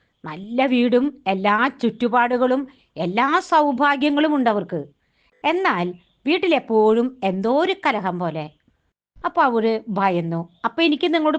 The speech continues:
പറയാനുള്ള ഒരു കാര്യമാണ് സങ്കീർത്തനം അറുപത്തഞ്ചിന്റെ ഏഴ്.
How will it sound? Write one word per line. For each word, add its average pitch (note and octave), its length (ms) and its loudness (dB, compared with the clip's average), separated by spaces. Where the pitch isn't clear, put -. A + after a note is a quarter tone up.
പറയാനുള്ള C#4+ 300 0
ഒരു D4 80 0
കാര്യമാണ് C#4 640 0
സങ്കീർത്തനം C4 960 0
അറുപത്തഞ്ചിന്റെ B3+ 1000 0
ഏഴ്. G3 480 4